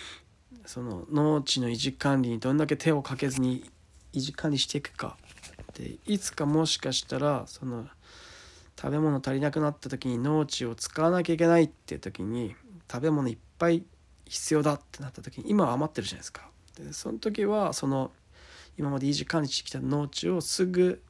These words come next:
えー、その、例えばまた全部米に戻すのかとかって言って、米を生産するとかっていろいろ変わってくると思うんですが、今は、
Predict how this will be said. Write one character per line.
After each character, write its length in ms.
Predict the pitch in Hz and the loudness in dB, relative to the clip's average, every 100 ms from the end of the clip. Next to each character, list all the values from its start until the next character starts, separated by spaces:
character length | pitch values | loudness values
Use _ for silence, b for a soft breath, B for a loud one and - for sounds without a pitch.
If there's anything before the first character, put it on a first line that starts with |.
| _ - | _ -12
え 500 | 131 110 - - 156 | -10 -10 -12 -16 -16
ー、 40 | - | -16
そ 140 | - | -14
の、 240 | 135 131 - B B B B B B B B - _ - _ _ - - - - | -12 -12 -14 B B B B B B B B -20 _ -20 _ _ -20 -20 -20 -12
例 140 | 131 | -6
え 40 | 120 | -4
ば 60 | |
ま 160 | 117 127 | -2 0
た 200 | 147 143 - | 2 2 2
全 240 | - 135 | 6 8
部 80 | 117 | 6
米 220 | - 127 | 4 4
に 100 | 139 | 4
戻 240 | 117 117 135 | 4 2 0
す 160 | - | -2
の 60 | 110 | -6
か 180 | - - | -12 -16
と 80 | - | -16
か 100 | - | -14
っ 20 | |
て 280 | - - - | -14 -14 -14
言 20 | |
っ 300 | - - 220 | -14 2 2
て、 20 | 160 | 4
米 340 | - 135 135 | 2 4 4
を 120 | 110 | 2
生 180 | - 123 | -2 -2
産 200 | 117 120 | -2 -4
す 100 | 135 | -4
る 60 | 120 | -6
と 100 | 101 | -8
か 100 | 101 | -8
っ 20 | |
て 80 | 120 | -6
い 60 | |
ろ 80 | 120 | -4
い 40 | |
ろ 80 | 120 - | -6 -4
変 140 | 143 | -4
わ 60 | 143 | -4
っ 40 | |
て 140 | - | -8
く 120 | - 156 | 0 2
る 140 | 127 | 2
と 140 | - | -2
思 160 | 123 139 | -2 -2
う 60 | 139 | -2
ん 100 | 123 | -6
で 80 | |
す 160 | 127 - | -8 -6
が、 280 | 143 135 - b b b b b b b _ - - | -2 -2 -6 b b b b b b b _ -16 -4
今 300 | 202 196 165 | 0 2 0
は、 220 | 180 196 | 0 -2